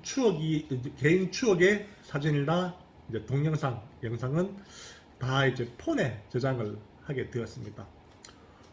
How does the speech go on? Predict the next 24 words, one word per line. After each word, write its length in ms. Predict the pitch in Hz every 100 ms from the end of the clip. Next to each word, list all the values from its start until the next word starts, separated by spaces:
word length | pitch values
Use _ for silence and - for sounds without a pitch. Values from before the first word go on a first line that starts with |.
| -
그래서 280 | 269 294 320
우-, 180 | 175 156
지금도 340 | 214 226 190
우리가 260 | 156 185 165
왜 160 | 139
스마트폰을 640 | 120 143 135 - - 190 135
사면은 480 | 147 131 120 110
뭐 160 | 107 110
이백오십육 720 | 123 151 139 123 143 131 117
기가, 320 | 135 120 104 -
뭐 240 | 113 104
오백십이 460 | 131 139 - 147 139
기가, 280 | 151 120 110
뭐 100 | -
일 180 | 170 175
테라, 340 | - 165 113 139
뭐 180 | 123 117
이런 200 | 160 160
식으로 280 | 165 127
해가 300 | 123 135 147 - - - - 139
용량에 340 | 165 214 190
따라 200 | 151 143
가지고 440 | 135 131 160 180 -
폰 360 | 226 214 185